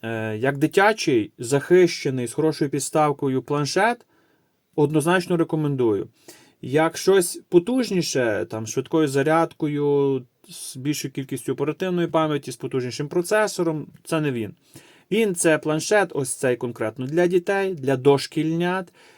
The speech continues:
для дітей, яким все цікаво, які тільки вчаться, пізнають світ,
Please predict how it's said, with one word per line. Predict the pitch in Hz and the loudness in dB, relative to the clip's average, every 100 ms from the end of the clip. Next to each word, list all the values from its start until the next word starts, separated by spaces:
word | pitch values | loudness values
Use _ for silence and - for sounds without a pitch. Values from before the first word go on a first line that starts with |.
| _ | _
для | 135 | -4
дітей, | 147 143 139 | -2 0 0
яким | 135 123 | 0 -6
все | 120 - 185 | -6 -4 -2
цікаво, | - 175 180 175 175 180 175 _ _ | -2 -2 2 4 4 0 -4 _ _
які | - - 135 | -12 -6 -6
тільки | 131 120 | -6 -8
вчаться, | 135 - 185 185 180 143 | -8 -2 0 0 -2 -4
пізнають | 127 120 120 120 117 | -4 -6 -4 -4 -6
світ, | - 170 202 208 | -4 -2 0 -2